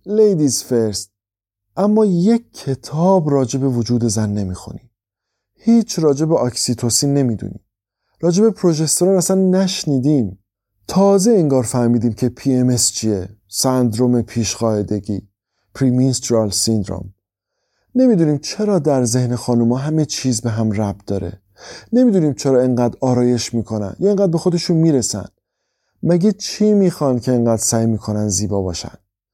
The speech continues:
حس می‌کنید چی می‌خوام بگم؟ یادگیری هامون کریستالی نیست. بیشتر شعاری و ویترینی، درونی و اصیل و عمیق نیست. کان منو ببخش که وسط کتابت انقدر رفتیم راجع به این موضوعات داریم حرف می‌زنیم.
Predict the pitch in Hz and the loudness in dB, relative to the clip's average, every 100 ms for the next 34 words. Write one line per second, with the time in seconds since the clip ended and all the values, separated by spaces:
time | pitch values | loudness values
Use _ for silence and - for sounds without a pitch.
0 | _ _ 185 185 202 180 147 127 - - | _ _ -2 0 0 0 0 -2 -6 -2
1 | 151 123 - 107 107 104 104 110 113 _ | 0 0 -2 -2 0 -2 -4 -6 -10 _
2 | _ _ _ _ _ _ 156 165 165 - | _ _ _ _ _ _ 0 2 0 0
3 | 165 165 160 190 196 - 139 - - 120 | 0 2 2 2 0 0 -2 -2 -2 0
4 | 123 123 104 92 - _ _ _ _ _ | 0 -2 -4 -6 -12 _ _ _ _ _
5 | 190 175 220 220 190 - 160 139 143 143 | -2 0 0 -2 -4 -2 0 2 2 2
6 | 175 170 139 131 117 - 123 110 101 92 | 2 2 2 -2 -2 -4 -2 -2 -2 -8
7 | _ _ _ _ _ _ - 143 156 170 | _ _ _ _ _ _ -2 0 2 2
8 | 165 180 202 185 151 - 127 123 - 156 | 2 2 2 2 2 -4 -6 -2 0 2
9 | 165 160 139 - 139 135 160 170 135 127 | 2 2 0 -2 -4 0 2 2 0 -2
10 | 107 90 - _ _ _ _ _ _ _ | -4 -8 -16 _ _ _ _ _ _ _
11 | - 147 139 151 151 120 156 180 143 - | -4 0 2 2 2 2 2 2 2 0
12 | 147 135 127 123 156 165 175 147 151 143 | -2 0 0 0 0 0 0 0 0 2
13 | 135 127 175 160 147 147 - 135 117 120 | 0 0 0 2 2 0 0 0 2 2
14 | 123 117 107 98 104 - 98 98 95 92 | 2 2 0 -2 -6 -6 -6 -6 -6 -8
15 | 104 - - | -12 -14 -16